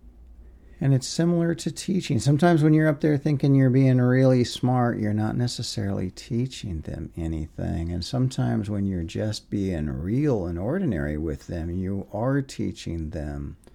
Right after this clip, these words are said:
something. And, uh, I think there's also, you know, a-, an, an awareness that when you see the people you've taught in the world, you have an ongoing connection with them. The drummer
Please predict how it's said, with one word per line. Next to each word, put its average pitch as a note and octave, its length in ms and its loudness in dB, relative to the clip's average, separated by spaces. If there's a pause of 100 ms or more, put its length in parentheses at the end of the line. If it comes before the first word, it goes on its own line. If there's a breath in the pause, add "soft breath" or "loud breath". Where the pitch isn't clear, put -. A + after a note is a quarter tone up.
(720 soft breath)
something. D#2+ 920 -6
And, E2 280 -6
uh, F2+ 300 -4 (280)
I B2 60 -4
think C#3 260 -2
there's A#2 200 -2
also, B2+ 720 0 (920 soft breath)
you B2+ 80 -2
know, A2 280 0
a-, G#2+ 180 -4
an, A2+ 280 0
an A2+ 120 0
awareness A#2 580 2
that - 160 -4
when A2 200 2
you G#2+ 160 0
see D3 580 0
the A#2+ 100 0
people A#2 400 -2
you've G#2+ 300 -4
taught C#3 480 -4
in G2 180 -2
the F#2+ 80 -4
world, G#2+ 800 0
you B2 160 0
have A#2 220 0
an A2 100 -2
ongoing A2 720 -2
connection A2+ 640 -6
with E2+ 220 -8
them. E2 240 -6
The F#2+ 100 -2
drummer A2+ 760 0